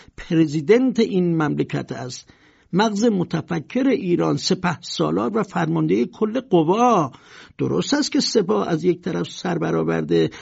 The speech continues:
بسیج از طرف دیگر و هر کس ساز خودش را می‌زند. هر مشق قزنفری که با ننه‌اش قهر کرده می‌خواهد برای جنگ تعیین تکلیف کند. اصلاً جلسه امروز هم برای یک طرفه کردن همین بازی هاست.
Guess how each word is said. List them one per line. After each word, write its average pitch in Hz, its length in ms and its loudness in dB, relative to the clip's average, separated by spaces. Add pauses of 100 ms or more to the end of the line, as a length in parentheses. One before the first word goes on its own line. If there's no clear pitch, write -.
(180)
بسیج 180 380 0
از 165 160 0
طرف 160 280 -2
دیگر 156 400 -2
و 160 40 0
هر 156 240 -4
کس 175 240 -2
ساز 156 260 0
خودش 151 400 -2
را 160 100 2
می‌زند. 151 520 0 (840)
هر 196 240 2 (180)
مشق 175 360 4
قزنفری 180 600 2
که 202 120 2
با 165 140 2
ننه‌اش 156 460 0
قهر 165 240 2
کرده 156 380 -2
می‌خواهد 185 480 -2
برای 147 280 0
جنگ 240 280 0
تعیین 165 340 0
تکلیف 170 460 -4
کند. 160 340 -2 (180)
اصلاً 233 260 2
جلسه 196 540 2
امروز 180 380 0
هم - 120 0
برای 208 240 -2
یک 202 240 -2
طرفه 160 280 -4
کردن 156 360 -4
همین 311 420 2
بازی 196 280 6
هاست. 147 480 -4